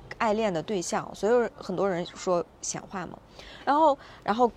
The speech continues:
又给她扔石头，她肚子后面变得越来越大，越来越大。后来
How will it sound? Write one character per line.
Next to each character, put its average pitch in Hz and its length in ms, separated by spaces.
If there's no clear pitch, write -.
又 269 180
给 160 160
她 202 220
扔 214 200
石 214 160
头， 185 160
她 220 140
肚 247 180
子 190 80
后 208 140
面 180 200
变 208 160
得 185 60
越 220 140
来 175 140
越 160 120
大， - 140
越 180 140
来 151 120
越 - 60
大。 - 180
后 247 140
来 233 180